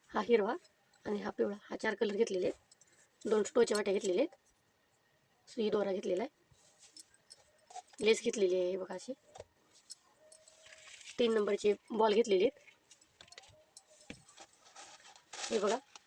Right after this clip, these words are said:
हे मणी घेतलेले आहेत सजवण्यासाठी. आणि महत्त्वाचं म्हणजे हे चुंच बनवण्यासाठी असे मी हे बाइंडिंग तारचे दोन बनवून घेतलेले आहेत.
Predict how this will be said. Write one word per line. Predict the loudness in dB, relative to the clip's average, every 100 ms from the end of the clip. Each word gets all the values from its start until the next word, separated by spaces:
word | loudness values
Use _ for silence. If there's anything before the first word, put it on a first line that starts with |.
| _
हे | -2
मणी | 0 2
घेतलेले | 2 0 -2
आहेत | -4 -10 -20 _ _ -6
सजवण्यासाठी. | -2 -2 -4 -4 -6 -6 _ _ -20 -18 -18 -18 -20 -20 -20 _ _ -18 -18 _ _ -20 -20 _ _ -2
आणि | 0
महत्त्वाचं | 0 0 -2 -2
म्हणजे | -2 -2 -4 _
हे | -4
चुंच | 2 2 4
बनवण्यासाठी | 2 2 0 -2 0
असे | 0 -2 -6 -10 -20 _ 2
मी | 4
हे |
बाइंडिंग | 6 6 6 2
तारचे | 0 0 -2 -4 -4 _ _ _ _ _ _
दोन | 0 4
बनवून | 4 4
घेतलेले | 2 2 2
आहेत. | 0